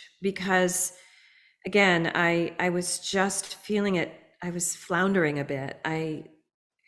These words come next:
so one thing I hadn't, haven't mentioned, it did take me eleven years to write this book.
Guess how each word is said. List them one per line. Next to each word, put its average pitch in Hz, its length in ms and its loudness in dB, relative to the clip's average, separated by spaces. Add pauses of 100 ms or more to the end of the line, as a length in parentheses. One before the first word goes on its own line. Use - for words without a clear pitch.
(320)
so 233 300 4
one 233 240 2
thing 277 140 4
I 226 40 4
hadn't, 208 480 0
haven't 185 280 -2
mentioned, 175 480 0
it 165 100 -4
did 220 160 4
take 240 220 -2
me 190 80 0
eleven 165 340 2
years 156 300 0
to 160 100 -8
write 151 180 -4
this 156 140 -10
book. - 380 -12